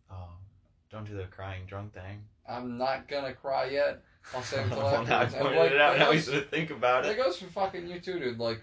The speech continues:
Speaker 2: for real, like, honestly, this is a fucking, like, combination I had never fucking seen coming. And then it's just like, I'm glad for it, 'cause it's like, two of the dudes I get to see the fucking least that I appreciate the fucking most. I'm like, yeah.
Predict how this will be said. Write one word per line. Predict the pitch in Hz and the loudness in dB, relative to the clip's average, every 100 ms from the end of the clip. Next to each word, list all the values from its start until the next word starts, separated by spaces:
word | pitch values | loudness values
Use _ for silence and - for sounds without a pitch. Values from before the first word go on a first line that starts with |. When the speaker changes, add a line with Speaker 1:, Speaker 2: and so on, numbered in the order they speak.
| - | -10
Speaker 2:
for | 175 | -6
real, | 165 123 | -2 -2
like, | 120 113 - _ _ _ _ _ | -4 -8 -12 _ _ _ _ _
honestly, | 196 202 - 160 151 147 | -4 -2 -4 -8 -8 -12
this | 165 190 | -12 -4
is | |
a | 190 170 | -4 -2
fucking, | 175 175 160 156 | -4 -6 -8 -4
like, | 139 - | -4 -4
combination | - 165 156 156 160 165 165 - 123 | -6 -6 -4 -6 -6 -8 -12 -12 -6
I | 135 | -4
had | 139 131 | -2 -4
never | 127 123 | -4 -8
fucking | 117 127 123 120 | -6 -8 -8 -10
seen | 117 123 | -10 -10
coming. | 117 127 139 139 _ _ | -8 -10 -10 -14 _ _
And | 117 117 | -12 -10
then | 117 | -8
it's | 117 123 | -10 -12
just | 117 | -10
like, | 123 117 117 _ _ _ _ _ _ _ _ _ _ _ - | -8 -8 -12 _ _ _ _ _ _ _ _ _ _ _ -18
I'm | 143 | -8
glad | 147 151 - | -4 -4 -4
for | 165 131 | -4 -4
it, | - | -6
'cause | 127 117 | -10 -10
it's | 113 110 | -10 -8
like, | 120 113 - _ _ _ _ - | -8 -8 -12 _ _ _ _ -12
two | 160 | -8
of | 160 | -8
the | 151 | -8
dudes | 156 156 | -8 -6
I | 147 | -6
get | 139 135 | -4 -6
to | |
see | 127 151 | -8 -8
the | 143 127 | -8 -6
fucking | 139 135 135 123 | -6 -6 -8 -8
least | 131 139 - _ 117 | -8 -10 -16 _ -6
that | 117 | -2
I | 113 | -2
appreciate | 110 139 131 139 135 | -4 -10 -10 -10 -12
the | 131 | -10
fucking | 139 135 131 | -8 -8 -10
most. | 135 - - | -10 -12 -18
I'm | 117 113 | -14 -6
like, | 113 110 110 _ _ _ _ _ _ _ 104 | -6 -6 -12 _ _ _ _ _ _ _ -14
yeah. | 101 76 | -12 -12